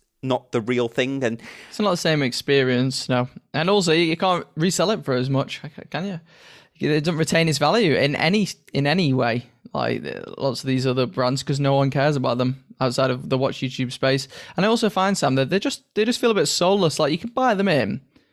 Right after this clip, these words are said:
Speaker 2: And I was like this at the start of my kinda, like, watchy YouTube journey. I, I was all into these watches that look like expensive watches and that, because I thought, "Oh, well, you can get a Rolex design for a fraction of the price. That's great."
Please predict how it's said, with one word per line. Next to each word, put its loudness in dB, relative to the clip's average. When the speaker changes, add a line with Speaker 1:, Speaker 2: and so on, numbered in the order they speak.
Speaker 2:
And 0
I 4
was 2
like 2
this 0
at 0
the 0
start 2
of -2
my 2
kinda, 0
like, 2
watchy 0
YouTube 0
journey. 2
I, 2
I 4
was 2
all 4
into 0
these 0
watches -2
that 2
look 0
like 0
expensive -6
watches -6
and -6
that, -2
because 0
I -2
thought, 2
"Oh, 4
well, 4
you 2
can 0
get 4
a 2
Rolex 2
design 0
for -2
a 0
fraction -2
of -2
the -6
price. 2
That's -4
great." 2